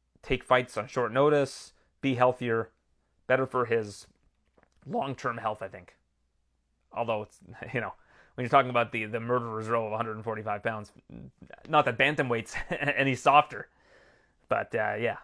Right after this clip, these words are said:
there's, there's, uh, a lot. It's tough skating once you get into those ranked, uh, positions in those two divisions.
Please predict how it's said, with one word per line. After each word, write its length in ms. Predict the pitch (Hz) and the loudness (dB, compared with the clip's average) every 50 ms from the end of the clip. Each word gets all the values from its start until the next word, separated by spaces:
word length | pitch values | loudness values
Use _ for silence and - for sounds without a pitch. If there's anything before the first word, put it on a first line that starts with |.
| - - | -14 -10
there's, 180 | - 117 104 | -10 -10 -10
there's, 360 | 110 110 110 120 117 113 107 123 | -10 0 2 2 2 4 6 6
uh, 200 | 117 113 113 - - _ - _ _ _ _ _ - - | 6 6 6 2 -2 _ -20 _ _ _ _ _ 0 2
a 60 | 139 | 6
lot. 320 | 147 175 190 180 165 151 | 8 10 10 10 8 8
It's 180 | 151 143 - - | 4 0 -6 2
tough 220 | - 190 180 - | 6 6 6 6
skating 440 | - - 165 160 156 143 127 120 117 | 4 0 0 2 2 2 0 0 0
once 180 | 120 127 127 127 | 0 0 0 -4
you 60 | 120 | -4
get 160 | 113 127 131 | 0 0 0
into 140 | 127 123 123 | 0 0 0
those 260 | 120 123 120 113 110 | 4 4 4 4 4
ranked, 360 | 113 120 120 117 117 - _ 127 | 2 0 0 0 -4 -4 _ 2
uh, 320 | 123 117 113 110 110 110 | 4 4 4 4 2 0
positions 520 | - - 127 117 113 113 - - 110 101 | -4 -8 -4 -4 -4 -4 -4 -8 -12 -14
in 80 | 110 104 | -12 -10
those 240 | 104 104 104 95 - | -10 -10 -10 -12 -16
two 180 | _ - 110 | _ -12 -12
divisions. 440 | 107 95 101 98 95 131 127 127 _ | -12 -10 -12 -12 -14 -14 -20 _ _